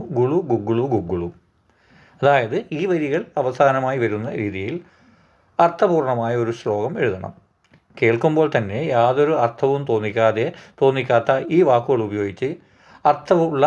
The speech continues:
ഒരു ശ്ലോകം നിർമ്മിക്കുന്ന കാര്യത്തിൽ മറ്റെല്ലാ കവികളും പരാജയപ്പെട്ടു നിൽക്കുന്ന സമയത്തായിരുന്നു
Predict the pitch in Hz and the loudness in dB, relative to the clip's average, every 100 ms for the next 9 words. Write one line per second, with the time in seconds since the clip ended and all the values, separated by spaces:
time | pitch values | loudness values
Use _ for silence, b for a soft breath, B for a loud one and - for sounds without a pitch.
0 | 196 160 170 - 131 139 143 117 117 117 | 2 0 -2 2 2 2 0 -2 -4 -4
1 | 113 107 101 98 123 120 - 135 127 147 | -2 -2 -2 -2 -4 -6 -8 -2 -2 0
2 | 147 139 139 113 120 123 135 135 113 120 | 2 2 2 0 0 -2 -4 -2 0 2
3 | 135 139 139 123 120 127 107 110 127 147 | 2 0 0 -4 -4 -6 -6 -6 -4 -2
4 | 113 107 104 98 92 98 | -2 -2 -2 -4 -4 -6